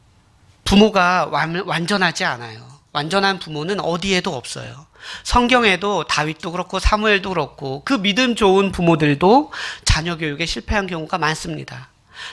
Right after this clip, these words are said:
따라서 자녀들은 우리 부모가 완전하다라는 기대를 버리고, 우리 부모님도 실수할 수 있구나, 어, 나를 좀 잘못 대하실 수도 있구나, 대하실 수도 있구나를 인지한 상태에서,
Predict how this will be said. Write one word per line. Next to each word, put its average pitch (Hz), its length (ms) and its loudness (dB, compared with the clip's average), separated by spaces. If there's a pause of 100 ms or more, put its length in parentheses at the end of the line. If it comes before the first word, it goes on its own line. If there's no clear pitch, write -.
따라서 180 720 -2 (420)
자녀들은 165 760 -2
우리 233 220 -4
부모가 175 760 -2
완전하다라는 226 1200 0 (840)
기대를 214 500 2
버리고, 175 640 0
우리 233 160 0
부모님도 226 720 2
실수할 269 520 2
수 262 160 -6
있구나, 185 540 -4 (380)
어, - 160 4
나를 233 540 0
좀 262 240 -2 (180)
잘못 285 460 0
대하실 190 420 -4
수도 180 220 -6
있구나, 165 380 -6
대하실 185 420 -2
수도 - 200 -8
있구나를 190 760 -2 (280)
인지한 269 500 2
상태에서, 151 760 -4